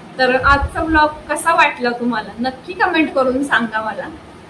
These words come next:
जेणेकरून मी तुमच्यासाठी नवीन इंटरेस्टिंग ब्लॉग घेऊन येणार आहे. आणि याच्यानंतरचा ब्लॉग आहे ना, शक्यतो मी तुम्हाला सेल्फ इंट्रोडक्शनचं घेऊन येणार आहे, कारण की भरपूर जणांचं म्हणणं असतं की "तू कुठे राहते, काय राहते?" प्रत्येकालाच, अं, आपण आन्सर देण्यापेक्षा सेल्फ इंट्रोडक्शन जे आहे ते प्रॉपर मी तुम्हाला घेऊन येणार आहे,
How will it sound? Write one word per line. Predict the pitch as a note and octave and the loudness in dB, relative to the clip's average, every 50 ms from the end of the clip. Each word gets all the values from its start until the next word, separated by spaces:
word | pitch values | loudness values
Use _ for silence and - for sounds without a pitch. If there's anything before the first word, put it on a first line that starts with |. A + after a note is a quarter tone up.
| - A#3+ | -6 0
जेणेकरून | A#3+ C#4 C#4 C#4+ C#4+ C#4+ D4 D4 D4+ D4+ | 2 4 4 4 4 4 2 2 2 2
मी | D4+ D#4 | 0 0
तुमच्यासाठी | - D4 D#4+ D#4 D4 - - D4+ B3+ - B3 C4 | 0 0 0 0 0 -2 -4 -6 -6 -2 -2 0
नवीन | C4+ C#4 C#4 C#4+ C#4+ | 2 2 2 2 2
इंटरेस्टिंग | C#4 C#4+ C#4+ C#4+ C#4 - C#4 C#4 - - D4+ D4+ D#4 | 2 2 4 4 4 2 0 -2 -2 -4 -2 -2 0
ब्लॉग | D4+ D4 C4 C4 A#3+ | 0 0 0 -2 -2
घेऊन | C4 C4 A#3+ G#3+ | -6 -6 -6 -8
येणार | A3 A3+ A3 A3 | -8 -6 -4 -2
आहे. | A#3 A#3 - - F#3 | 0 -2 -2 -4 -8
आणि | F#3+ - E3+ E3+ G#3+ A3+ A#3 B3+ | -12 -12 -12 -12 -8 -2 0 0
याच्यानंतरचा | C4 B3+ - D4+ D4+ D4+ D4 D4 - C#4+ - - D4 C#4 | 0 0 -2 -4 -2 -2 -2 -2 -4 -6 -6 -6 -6 -6
ब्लॉग | C#4 D4 C#4 C#4+ | -2 -2 -2 -2
आहे | - A#3 | -2 -4
ना, | - A3+ A#3+ | -8 -10 -12
शक्यतो | - - - - B3+ B3+ B3+ C4 | -12 -12 -8 -6 -4 -2 -2 -2
मी | C4 C4 | -2 -2
तुम्हाला | C4 C4 C4 B3+ B3+ | -2 -2 -2 -2 -2
सेल्फ | B3 - - C#4 C#4+ D4 - D#4 | -2 -4 -4 -6 -6 -6 -6 -8
इंट्रोडक्शनचं | C#4+ C#4 D4 C4+ C4 - - C#4+ B3+ - - - | -8 -6 -6 -8 -10 -10 -10 -10 -10 -10 -8 -8
घेऊन | B3 B3 A#3 - | -8 -8 -8 -8
येणार | F#3 - A3+ A3+ A#3+ | -10 -10 -6 -2 -2
आहे, | B3 B3 - - - - - - - - - - - - - | -2 -2 -2 -6 -8 -8 -10 -14 -20 -20 -20 -20 -20 -8 -2
कारण | C4+ B3+ B3+ D#4 | 0 2 2 2
की | D#4+ D4+ | 0 0
भरपूर | A#3+ E4 E4+ - - D#4+ D#4+ | -2 -2 -2 -4 -6 -4 -4
जणांचं | D#4+ D#4 D4 D4 C#4+ C#4 C#4+ D#4 | -4 -2 -2 0 0 -2 -2 -2
म्हणणं | D4 C#4+ B3 B3 B3 B3+ | -4 -2 -2 0 0 -2
असतं | B3+ - C4 | -2 -6 -6
की | C#4+ C#4 | -8 -8
"तू | A#3+ - | -8 -8
कुठे | B3 C4 B3+ C4+ D4 | -8 -8 -6 -4 -4
राहते, | D4+ C#4 A#3 A3+ A3+ A#3 | -4 -4 -6 -4 -4 -4
काय | A#3 B3 A#3 | 0 0 0
राहते?" | A#3+ A#3 C4 B3 - A3+ | 0 0 -4 -10 -12 -12
प्रत्येकालाच, | A3 A#3+ B3 B3+ B3+ C4 C4+ D4 C#4+ D4 D4+ C#4+ - - - - - | -10 -10 -10 -8 -6 -6 -2 -2 -2 -2 -2 -4 -6 -12 -14 -14 -12
अं, | A3+ A3 | -8 -2
आपण | A3+ A#3 A#3+ A#3+ C4 B3+ | -2 -2 -2 -2 -4 -8
आन्सर | B3+ B3 C#4 C#4 B3+ C4 A#3 | -6 -4 -4 -4 -4 -6 -6
देण्यापेक्षा | A3+ A3+ A3+ A3+ A3+ A#3 - C4 | -8 -8 -10 -10 -10 -12 -12 -14
सेल्फ | - - - C#4 B3+ - - E4+ | -14 -8 -4 -4 -4 -4 -2 -2
इंट्रोडक्शन | D4+ C#4 C#4 C#4 C4 C4 B3+ - - D4 C4 B3+ | 0 2 2 2 2 2 0 -6 -6 -6 -4 -4
जे | B3+ B3 | -2 -4
आहे | B3 B3 - - | -4 -6 -6 -10
ते | A#3 | -10
प्रॉपर | A#3 - B3+ C4 B3+ - - C#4+ | -6 0 0 0 0 0 -2 0
मी | D4+ D4+ D4+ | 0 0 -2
तुम्हाला | D4+ C#4+ C4 B3 A#3 A#3 | -2 -2 -4 -4 -4 -6
घेऊन | A#3 A3 G#3 G3+ | -8 -12 -16 -16
येणार | - G#3 G3+ | -16 -16 -16
आहे, | G3+ G#3+ | -16 -16